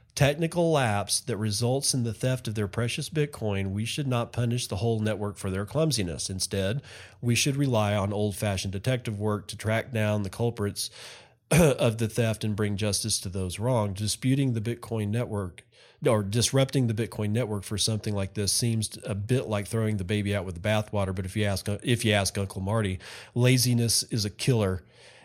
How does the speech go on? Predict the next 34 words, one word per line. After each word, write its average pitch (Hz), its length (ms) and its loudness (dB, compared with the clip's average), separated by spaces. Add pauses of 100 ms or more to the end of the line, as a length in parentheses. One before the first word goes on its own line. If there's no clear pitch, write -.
(120)
and 120 120 4
it 123 40 4
would 120 180 2
be 120 140 2
a 110 40 4
real 120 360 2
shame 120 340 2
if 107 140 -4
we 117 80 2
ruined 120 400 2
Bitcoin 113 800 -2
due 120 200 2
to 110 140 -4
the 110 100 -6
fact 117 360 -4
that 107 80 -6
we 113 120 -2
were 107 140 -2
too 107 240 -2
lazy 107 600 2
to - 180 -6
roll 110 260 2
up 110 160 0
our 104 100 0
sleeves 104 460 0
and 104 220 -4
get 104 160 -2
some 101 160 -2
detective 101 520 -4
work 95 300 -6
in 92 240 -4
meat 98 240 -2
space." 87 640 -4
Hmm. 110 200 -8